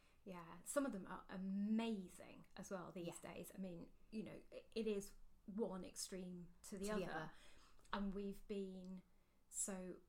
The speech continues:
Speaker 1: when we were on a trip to the Maldives last year, and they do coral planting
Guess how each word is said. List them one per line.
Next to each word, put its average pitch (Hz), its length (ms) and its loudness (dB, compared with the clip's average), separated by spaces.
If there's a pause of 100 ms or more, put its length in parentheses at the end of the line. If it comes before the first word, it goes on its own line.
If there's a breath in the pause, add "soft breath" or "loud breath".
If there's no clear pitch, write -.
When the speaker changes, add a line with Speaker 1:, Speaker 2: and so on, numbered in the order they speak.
Speaker 1:
when 190 560 -2
we 196 160 -2
were 185 100 -2
on 185 120 -2
a 165 40 -6
trip 214 240 -6
to - 100 -12
the 190 60 -4
Maldives 190 640 -4 (100)
last 190 340 -2
year, 170 220 -4 (340)
and 214 120 6
they 214 100 6
do 226 160 0 (140)
coral 233 400 2
planting - 640 -8